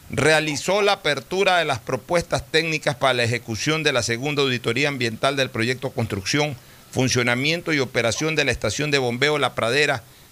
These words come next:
línea de impulsión y planta de tratamiento de aguas residuales Las Esclusas. Presentaron oferta técnica dos firmas, C Total Compañía Limitada y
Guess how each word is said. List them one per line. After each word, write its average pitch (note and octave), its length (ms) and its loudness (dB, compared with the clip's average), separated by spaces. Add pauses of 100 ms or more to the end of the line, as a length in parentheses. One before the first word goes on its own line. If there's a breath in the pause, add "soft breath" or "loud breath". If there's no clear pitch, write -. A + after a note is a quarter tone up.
línea F3 340 2
de E3 60 0
impulsión C#3+ 600 -2
y D3 100 0
planta E3 520 0
de C#3 100 0
tratamiento D3+ 640 -2
de C#3+ 80 4
aguas D3 240 0
residuales C#3 600 0
Las C#3+ 320 2
Esclusas. - 760 -4 (400 loud breath)
Presentaron C3+ 540 2
oferta D3 340 -2
técnica D#3 400 0
dos D#3 160 2
firmas, C3 460 -2 (400 loud breath)
C F#3 260 2
Total F3+ 500 0
Compañía D#3 480 0
Limitada D#3+ 720 0 (300)
y C#3+ 160 2